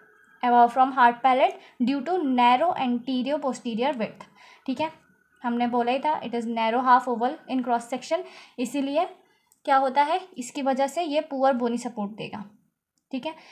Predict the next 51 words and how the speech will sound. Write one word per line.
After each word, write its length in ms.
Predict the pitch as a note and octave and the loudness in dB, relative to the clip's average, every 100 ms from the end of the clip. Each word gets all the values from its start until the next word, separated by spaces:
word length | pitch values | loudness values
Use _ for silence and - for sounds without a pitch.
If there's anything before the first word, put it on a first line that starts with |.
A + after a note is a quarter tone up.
| - B3+ | -12 -12
it 100 | B3 | -4
cannot 280 | C#4 C#4 | 0 0
be 160 | C4+ F4 C4+ | 0 -2 -2
used 180 | C4 - | -4 -8
to 40 | C#4 | -6
anti-, 680 | B3+ A#3 B3 A#3+ G3+ A#3+ B3+ | -4 -4 -2 -4 -2 -2 -2
used 200 | D4 C#4+ - | -4 -6 -4
anterior 480 | A#3+ A#3 B3+ A#3+ D4+ F#4 - - _ | -4 -2 -4 -2 -2 -4 -16 -20 _
to 80 | C4+ | -8
premolar 500 | B3 B3 C4 C4 C#4+ | -2 0 0 2 0
region 360 | B3 A#3+ A3 E4 | 0 -4 -2 -2
due 260 | B3+ B3+ | -2 -4
to 40 | E4 | -4
tongue 460 | F#4+ C#4+ A#3 A3 | 0 0 0 -2
interference. 420 | G3+ G#3 G3 G3+ G#3 | -6 -6 -6 -6 -4
हम 260 | A#3+ D#4 - | -4 -4 -4
एंटीरियर 440 | B3 A#3+ A#3+ C4+ | -4 -2 -2 -2
या 160 | D#4 B3 | -2 -4
फिर 140 | B3 | -4
प्रीमोलर 380 | B3 A#3 A3+ A3+ | -6 -6 -4 -6
रीजन 280 | A3+ G#3+ A3 | -6 -8 -8
में 120 | A3+ | -8
इसे 160 | A3+ A#3 | -8 -6
नहीं 160 | G#3 | -4
दे 100 | G#3 | -4
सकते 320 | G#3 A3 C4 | -8 -10 -8
क्योंकि 260 | D4+ A#3+ C#4 | -8 -8 -4
टंग 240 | C#4+ A3+ | -4 -2
इंटरफेरेंस 540 | A3 G#3+ G#3+ G3+ G#3+ A#3+ | -4 -6 -6 -6 -6 -8
होगा. 260 | A3+ D#4+ - - - - | 0 0 0 -16 -8 0
And 180 | D4 F#4 D4 | 0 0 2
can 240 | C4+ D4+ | 2 2
be 200 | E4 A#3+ | -4 -4
used 280 | B3 D#4 D#4 G#4 - _ B3 | -6 -8 -10 -12 -14 _ -2
when 320 | B3+ D#4+ C4+ | 0 0 2
one 200 | B3 C4+ | 0 2
or 100 | C#4 | -2
two 220 | B3+ C4+ | -4 -6
teeth 180 | B3+ A#3+ | -6 -2
are, 240 | B3 B3+ D4 - - B3 | 2 2 0 -8 -2 4
are 240 | A#3+ A#3+ | 4 4
to 60 | C4 | -4
be 140 | A#3+ | -4
replaced 400 | G#3+ A3 A#3 C#4+ | -6 -4 -4 -2
due 200 | B3 A3+ | -4 -6
to 100 | D#4 F4 | -10 -8
poor 280 | C4 A#3+ C4+ | 0 2 2
vertical 480 | A#3 G3+ A3 C4 C#4 | 0 -2 -4 -6 -6
support. 340 | G#3+ - - | -8 -10 -14
ठीक 140 | A#3 | -8
है, 120 | D#4+ | -6